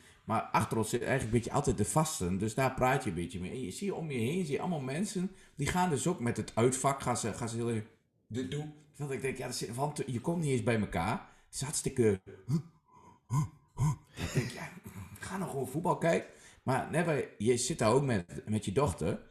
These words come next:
En, en dan denk je van: "Die wil gewoon een leuke middag." En nou is zij niet snel, ze is dus niet bang. Ze is daar niet op gefo-, dat vond ik geweldig. Maar toen we naar, eh, de bus, eh, toe wilden lopen, ik zei tegen mijn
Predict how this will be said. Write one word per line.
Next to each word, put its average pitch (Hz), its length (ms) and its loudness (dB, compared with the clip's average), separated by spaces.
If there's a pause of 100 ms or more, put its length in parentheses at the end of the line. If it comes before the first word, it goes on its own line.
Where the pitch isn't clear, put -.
(160)
En, 107 260 2
en 123 100 0
dan 110 140 2
denk 113 180 2
je 95 120 -2
van: 95 160 0
"Die 113 120 2
wil 131 100 2
gewoon 117 180 -2
een 104 60 0
leuke 107 220 2
middag." 113 400 4
En 104 240 -2 (360)
nou 143 220 0 (420)
is - 280 -6
zij 175 200 2
niet 156 240 0
snel, 139 360 2
ze - 160 -6
is 151 80 -6
dus 135 120 -6
niet 120 160 0
bang. 135 260 4
Ze 127 120 -4
is 123 80 -4
daar 131 200 2
niet 170 140 6
op 151 160 0
gefo-, 143 340 2
dat 117 120 -2
vond 151 200 -4
ik - 60 -16
geweldig. 135 540 0
Maar 127 260 -2 (240)
toen 165 180 2
we 139 280 2
naar, 110 400 0
eh, 95 340 -2
de 98 80 0
bus, 190 420 8
eh, 95 260 -2 (180)
toe 120 200 0
wilden 87 240 2
lopen, 175 320 2 (640)
ik 117 140 -6
zei 120 120 2
tegen 110 160 0
mijn 107 120 0